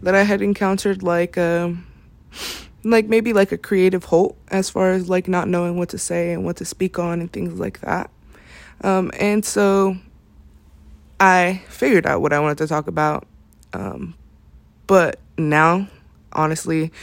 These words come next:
with talking out loud, I'm like, "Let's talk about creative halts and, like, what that looks like and how do you work through that and things like that."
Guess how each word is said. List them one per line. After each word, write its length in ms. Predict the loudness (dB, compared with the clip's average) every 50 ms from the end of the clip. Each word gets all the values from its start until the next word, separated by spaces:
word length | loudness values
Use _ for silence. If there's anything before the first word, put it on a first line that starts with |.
| -20 -20 -18 _
with 180 | -2 -2 -2 0
talking 320 | 0 0 0 0 0 -4
out 160 | -4 -4 -4 -2
loud, 260 | 0 2 2 2 2
I'm 140 | 0 0 0
like, 340 | 2 2 0 0 -2 -8 -18 _ _ _ _ _ _ _ -20 _ -20 _ _ _
"Let's 220 | -4 -4 -4 -2
talk 180 | 0 0 0 0
about 240 | 4 4 4 2 2
creative 460 | -2 -6 -2 0 2 2 2 0 2
halts 380 | 2 2 2 2 0 -4 -6 -4
and, 120 | -2 0
like, 360 | 2 2 2 2 0 -4 -14 _ -20 -20 -20 -20 -20 -20 -20 -20 -20 _ _ _ _ _ _ _ _ _ _ _
what 360 | -10 -4 0 2 2 2 2 2
that 220 | 0 0 0 2
looks 260 | 0 -2 0 -2 -4 -2
like 220 | 0 0 0 -2
and 400 | -2 -2 -2 -2 -4 -4 -6 -10 -16 _ _ _ _ _ _ _ _ _ _ _
how 300 | -8 -2 2 4 4 4
do 80 | 4
you 140 | 2 2 2
work 240 | 0 0 -2 -4 -6
through 220 | 0 2 2 4
that 260 | 6 4 4 2 0
and 120 | -4 -8 -6
things 280 | -4 -6 -6 -4 -2
like 220 | -4 -4 -4 -4 -4
that." 280 | 0 2 2 2 0